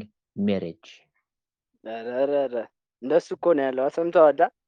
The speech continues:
Speaker 2: አርሰር ሾፕናወር ሲናገር ማለት ነው ላቭ ሲል ኬሚካል ነው አለ። ለ-፣ እንትን ደግሞ እኔ ሜይቢ ትንሽ ኮንሲደር እንዳደርገው አስተሳሰቡን ያደረገኝ። ሲጀመር ሁሉም ነገር ኬሚካል ነው።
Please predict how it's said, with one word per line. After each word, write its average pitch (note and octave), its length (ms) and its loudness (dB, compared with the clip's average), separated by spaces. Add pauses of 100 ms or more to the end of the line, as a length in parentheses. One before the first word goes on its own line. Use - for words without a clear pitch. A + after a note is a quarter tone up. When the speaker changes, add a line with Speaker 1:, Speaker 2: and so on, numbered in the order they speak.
(120)
Speaker 2:
አርሰር D3 280 0
ሾፕናወር D#3 540 0
ሲናገር D#3+ 580 -2
ማለት C3+ 300 -10
ነው B2+ 120 -6 (260)
ላቭ C3 220 0 (220)
ሲል - 240 -16 (500)
ኬሚካል E3+ 460 2
ነው C3+ 120 -2
አለ። A2+ 180 -4 (260)
ለ-፣ C#3+ 320 2
እንትን D#3+ 340 0
ደግሞ E3+ 240 0 (420)
እኔ C3+ 200 -6
ሜይቢ D3 260 -4 (180)
ትንሽ B2+ 360 -12
ኮንሲደር C3+ 380 -10
እንዳደርገው C3+ 420 -6
አስተሳሰቡን A#2+ 720 -8
ያደረገኝ። E3 300 -6
ሲጀመር G3+ 400 0
ሁሉም G3+ 220 -6
ነገር G3+ 220 -2
ኬሚካል D3 440 -4
ነው። G2+ 140 -18